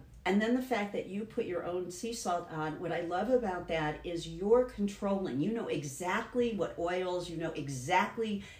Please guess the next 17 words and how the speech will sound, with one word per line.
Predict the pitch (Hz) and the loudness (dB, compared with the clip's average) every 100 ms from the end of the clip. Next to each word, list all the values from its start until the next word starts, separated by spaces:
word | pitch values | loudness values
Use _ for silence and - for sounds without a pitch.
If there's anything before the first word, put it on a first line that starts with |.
| - | -8
the | 160 160 | 0 4
amount | 143 143 156 226 | 4 4 2 2
of | 226 | 0
sodium | - 208 202 196 190 | 0 0 2 2 4
that | 190 190 | 2 2
you're | 180 | -2
using. | 175 175 180 180 165 170 - - - - | 0 -2 0 2 4 2 -2 -16 -20 -2
It | 185 180 | 0 2
is | 165 156 | 0 -2
by | 156 156 | -2 -2
far | - 196 180 175 190 208 - | -4 -2 0 4 2 0 -4
a | 156 | -4
better | 160 165 - - | -2 0 0 0
option | 151 - - 196 240 320 - - - - - - - - | -2 -2 -2 0 0 -4 -14 -20 -20 -20 -20 -20 -20 -4
than | 156 | 0
a | 151 | 2
bag. | 160 175 220 175 180 | 0 0 0 0 -2